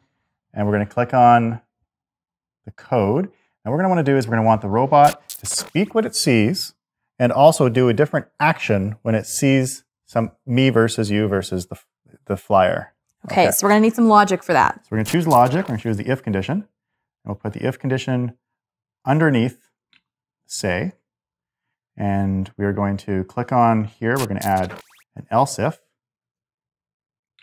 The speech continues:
Speaker 1: And we're gonna add an else. Okay. Under logic, we're gonna choose a comparison. And we're gonna take our variable. We're gonna add that in here.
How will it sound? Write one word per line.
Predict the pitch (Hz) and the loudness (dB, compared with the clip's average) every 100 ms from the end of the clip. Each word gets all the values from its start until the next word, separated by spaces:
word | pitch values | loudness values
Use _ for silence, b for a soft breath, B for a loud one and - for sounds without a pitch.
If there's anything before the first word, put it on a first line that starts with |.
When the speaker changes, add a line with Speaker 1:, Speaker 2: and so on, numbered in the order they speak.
| _ _ _ _ - | _ _ _ _ -12
Speaker 1:
And | 98 | -8
we're | 95 | -6
gonna | 92 90 | -6 -6
add | 90 90 | -6 -8
an | 87 | -8
else. | 95 - - - - _ _ _ _ _ _ _ _ _ _ _ _ _ _ _ _ _ - | -10 -10 -12 -12 -14 _ _ _ _ _ _ _ _ _ _ _ _ _ _ _ _ _ -20
Okay. | 104 110 - - _ - - - - | -8 -4 -4 -8 _ -20 -18 -18 -10
Under | 104 104 | -4 0
logic, | 104 113 151 190 | 2 2 0 -4
we're | 120 | -4
gonna | 107 98 | -4 -4
choose | - 110 107 104 101 - | -6 -4 -2 -2 -6 -14
a | |
comparison. | - 101 - 120 120 117 120 208 - _ _ _ _ _ _ _ _ _ _ _ | -14 -12 -4 -2 -2 -4 -8 -8 -12 _ _ _ _ _ _ _ _ _ _ _
And | 98 98 | -12 -8
we're | |
gonna | 98 | -8
take | 117 113 | -8 -6
our | 101 | -4
variable. | 95 123 143 101 127 180 _ _ _ _ _ _ | -2 0 2 0 -2 -4 _ _ _ _ _ _
We're | 101 | -10
gonna | 95 | -6
add | 104 107 | -4 -2
that | 104 95 | -4 -6
in | 90 | -8
here. | 90 135 | -10 -12